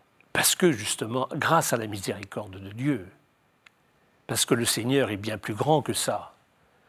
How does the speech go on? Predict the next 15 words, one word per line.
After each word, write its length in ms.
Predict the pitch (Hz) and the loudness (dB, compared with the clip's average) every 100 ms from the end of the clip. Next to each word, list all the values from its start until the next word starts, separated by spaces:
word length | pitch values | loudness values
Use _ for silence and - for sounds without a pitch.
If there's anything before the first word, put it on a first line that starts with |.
| - - - - - | -20 -20 -20 -12 2
Et, 500 | 127 127 120 113 107 | 4 6 6 4 0
et, 680 | - - - - 180 135 147 | -4 -10 -10 -8 -6 -4 -4
et 40 | 120 | -2
ça, 380 | - 151 139 113 147 127 - - - - - - 165 | 6 6 6 0 -6 -12 -18 -20 -20 -20 -20 -16 -12
euh, 520 | 170 151 196 175 208 | -10 -10 -10 -12 -8
moi, 180 | 214 151 | 2 4
j'en 160 | 127 127 | 4 2
ai 60 | 120 | 2
pas 200 | 127 107 | 0 0
souffert, 580 | - 123 - 160 143 | 0 -2 4 6 6
mais 160 | 120 117 | 2 0
je 120 | 107 | 0
vois 280 | 110 139 123 | 4 4 4
des, 240 | 104 107 | 2 -4
des, 260 | 110 101 | -6 -8